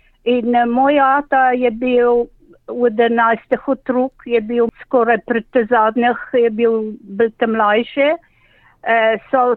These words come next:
takrat on ni šel, zato ker on je mogel še k vojakom iti, a njegovi bratje, dva brata pa sestra, so se podpisali in so šli v Francijo delat. In poleg je moj ata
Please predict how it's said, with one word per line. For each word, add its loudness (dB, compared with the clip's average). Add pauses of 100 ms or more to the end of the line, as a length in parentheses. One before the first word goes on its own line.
takrat -2
on 0
ni -2
šel, -2
zato -4
ker -6
on 0
je -2
mogel -4
še -4
k -10
vojakom 0
iti, -2 (540)
a 0
njegovi 0
bratje, 0 (240)
dva -2
brata -2
pa -6 (140)
sestra, -4 (520)
so -6
se -2
podpisali 0
in 0 (100)
so -2
šli -4
v -4
Francijo -2
delat. -2 (560)
In -8
poleg 0
je 0
moj 0
ata 0